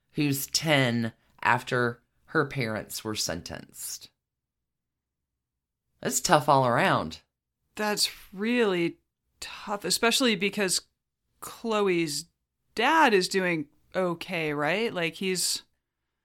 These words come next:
Speaker 2: got his life
Speaker 1: Yeah,
Speaker 2: together.
Speaker 1: Kyle's got his
Speaker 2: Ho-,
Speaker 1: life back
Speaker 2: hopefully,
Speaker 1: together and
Speaker 2: hopefully they're all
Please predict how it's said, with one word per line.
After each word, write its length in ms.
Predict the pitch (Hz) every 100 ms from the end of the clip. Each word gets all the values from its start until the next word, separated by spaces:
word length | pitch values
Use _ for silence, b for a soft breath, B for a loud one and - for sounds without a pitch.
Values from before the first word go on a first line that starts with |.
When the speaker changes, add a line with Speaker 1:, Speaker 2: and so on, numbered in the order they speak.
| _ _ _ _ _ _ _
Speaker 2:
got 180 | 196 190
his 140 | 185
life 120 | 196
Speaker 1:
Yeah, 140 | 302 226
Speaker 2:
together. 440 | 202 - 196 190
Speaker 1:
Kyle's 200 | 185 180
got 180 | 175 202
his 100 | 262
Speaker 2:
Ho-, 80 | -
Speaker 1:
life 180 | 320 403
back 100 | 196
Speaker 2:
hopefully, 200 | 339 233
Speaker 1:
together 320 | 185 185 185
and 120 | 220
Speaker 2:
hopefully 300 | 339 392 247
they're 240 | 196 175
all 420 | 175 170 160 156